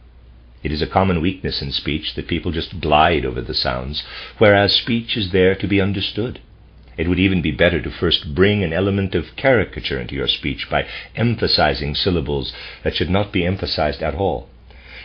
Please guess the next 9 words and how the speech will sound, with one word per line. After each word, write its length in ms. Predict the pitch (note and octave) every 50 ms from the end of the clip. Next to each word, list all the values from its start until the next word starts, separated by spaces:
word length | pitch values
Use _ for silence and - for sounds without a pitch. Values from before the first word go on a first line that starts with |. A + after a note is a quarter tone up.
| - -
Actors, 380 | G2+ A2 - - - E2 D2 -
for 140 | - F2 E2
example, 440 | D2+ C#2 E2 D#2+ D2+ - - C#2 -
practice 400 | - G#2 F2+ - - - E2 -
saying 360 | - - F2 E2 D#2+ D#2 D2+ - - - - - - - - -
"friendly" 760 | - A2+ A2 A2 G2 E2+ D#2 D2 C#2+ C2+ A#1+ A1 G#1+ A1+ - - - - -
instead 320 | - D2+ - - - E2 D#2+
of 180 | D#2 C#2+ - - - - - - - -
"friendly." 760 | - E2+ F2 E2+ D#2 D2 C#2 B1+ B1 A1+ A1 G#1 G#1 G#1+